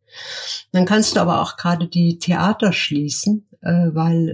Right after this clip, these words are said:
äh, fast alle, alle klassischen Stücke, die ja nach wie vor hoch und runter gejudelt werden, äh, da finden Frauen irgendwie als Geliebte, als hysterische Tanten, als, als Nutten oder Mütter statt, äh,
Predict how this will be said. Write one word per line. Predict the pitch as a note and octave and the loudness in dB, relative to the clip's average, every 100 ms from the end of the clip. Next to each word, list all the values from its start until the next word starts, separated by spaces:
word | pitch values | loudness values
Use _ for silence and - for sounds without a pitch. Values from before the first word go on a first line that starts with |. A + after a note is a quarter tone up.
| - | -6
äh, | D#3 D#3+ | -8 -10
fast | - - - - G#3 - - - | -12 -10 -6 -2 -2 -2 -6 -4
alle, | E3+ F#3 F3+ F3 E3 - | 0 2 2 0 -2 -4
alle | E3 E3+ | -4 -4
klassischen | - F3 - - F3+ | -2 -2 0 -2 -2
Stücke, | - - G#3+ D#3+ | -2 -2 0 -2
die | D3+ D#3+ | -2 -4
ja | D#3 D3+ D#3 | -4 -6 -6
nach | D#3 E3 F3 F3+ | -2 0 0 -2
wie | |
vor | F3 E3+ | -2 0
hoch | D#3 E3+ | 0 -2
und | - | -2
runter | D#3 F#3+ F3 | 0 0 0
gejudelt | D#3 D3 E3 E3+ D#3+ D#3 | -2 -2 0 0 -2 -4
werden, | D3+ D#3 D#3+ | -4 -2 -2
äh, | E3 D#3 D#3 D#3 - - - - - _ _ _ _ _ _ - | -2 -4 -6 -8 -12 -12 -12 -14 -16 _ _ _ _ _ _ 0
da | E3+ | 0
finden | - G3 G3 F#3 F3 | 2 2 2 2 0
Frauen | - D3+ E3+ F3+ F3 | 0 0 2 2 2
irgendwie | - D#3+ E3 E3 - | 0 0 0 0 -2
als | D#3 D#3 | -4 -4
Geliebte, | - D#3 F3+ F#3+ - - F#3 F3+ E3 | -4 0 2 0 -4 -2 0 2 0
als | D#3+ D#3+ - | -2 -4 -4
hysterische | F3 - - E3+ E3 E3 - D#3+ D#3+ | -4 -4 -2 0 0 -2 -2 -4 -4
Tanten, | D#3+ E3+ F#3 F#3 F3 E3+ E3+ | -4 -2 -2 -2 0 0 0
als, | - D#3 D#3 - - | -4 -6 -6 -6 -6
als | D#3 D3+ - | -8 -6 -4
Nutten | E3+ E3+ - F#3 F3 F3 E3+ E3+ | 0 0 0 2 4 4 2 0
oder | - D3+ D3 D3+ D3 C#3 | -4 -6 -6 -4 -4 -6
Mütter | D3 E3 F#3+ G3 F3+ F3 | -2 0 0 0 0 0
statt, | - - D#3+ E3+ - | -4 -4 -4 -4 -8
äh, | - D#3 E3 D#3+ | -10 -8 -6 -6